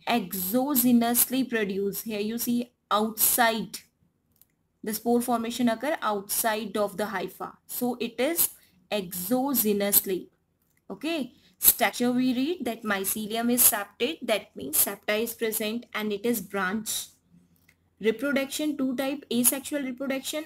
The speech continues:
and sexual mode of reproduction. In asexual, it occur by the spores, conidia, and conidia are produced exogenously.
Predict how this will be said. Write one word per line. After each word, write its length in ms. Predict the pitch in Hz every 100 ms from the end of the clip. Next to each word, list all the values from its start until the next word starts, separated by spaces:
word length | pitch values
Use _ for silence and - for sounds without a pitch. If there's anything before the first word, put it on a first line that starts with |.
| -
and 220 | 226 254
sexual 480 | 269 214 226 262 269
mode 280 | 247 247 247
of 160 | 247 226
reproduction. 640 | 233 240 233 240 - 233
In 200 | 247 247 220
asexual, 640 | 240 262 269 - 285 302 440 -
it 180 | 220 220
occur 300 | 220 262 240
by 240 | 208 202
the 120 | 220
spores, 800 | 220 - - 240 302 349 - -
conidia, 800 | 208 202 202 220 220 233 233 240 - _ - - -
and 240 | 254 247
conidia 540 | 233 233 240 247 269 285 285
are 60 |
produced 560 | 277 247 247 285 302 - -
exogenously. 1160 | 208 180 190 262 285 240 233 202 202 196 190